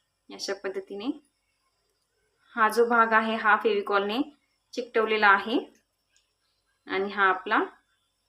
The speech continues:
ओपन भाग आहे. तर इथे आपण हे मार्किंग करून घेतले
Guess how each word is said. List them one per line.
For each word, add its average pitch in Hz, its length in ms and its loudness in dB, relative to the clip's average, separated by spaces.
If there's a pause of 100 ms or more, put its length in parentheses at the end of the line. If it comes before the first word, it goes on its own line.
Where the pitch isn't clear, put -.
(560)
ओपन 220 340 -4
भाग 202 260 0
आहे. 269 120 -2 (2750)
तर 226 80 -6
इथे 233 200 0
आपण 226 240 2
हे 240 140 -2
मार्किंग 233 380 6
करून 233 300 0
घेतले 240 380 0